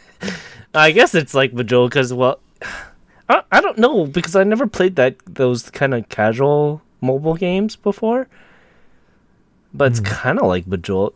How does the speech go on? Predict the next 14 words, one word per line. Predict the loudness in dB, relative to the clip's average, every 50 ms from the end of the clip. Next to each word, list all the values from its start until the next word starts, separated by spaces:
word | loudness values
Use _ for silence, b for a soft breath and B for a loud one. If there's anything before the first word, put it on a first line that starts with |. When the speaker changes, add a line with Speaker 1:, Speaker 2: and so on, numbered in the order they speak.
| _
Speaker 1:
But | -2 -2 -2 -2 -6
y-, | -10 -10 -8
it's | -4 -4 -4 -2 0
like | 0 0 0
you | -2 2
can | 2 2 4 4
move | 2 2 2 2
around. | 2 2 2 0
It's | -2 0 0
like | -2 -2 -2 _ _
Troze, | -14 -10 -2 0 2 2 2 2 2 2 4 4 2 0 -2 -8 _ _ _ -4
Pokemon | -4 -2 0 0 -2 0
Troze, | 2 2 2 2 4 2 2 2 2 -2 -4 _ _ _ _ _ _ _ _ _ _ _ _ _ _ _ _ _ _ _ _ _ _ _ _ _ _ _ _ _ _ _ _ _ _ _ _ _ -8
with | -2 -2 -2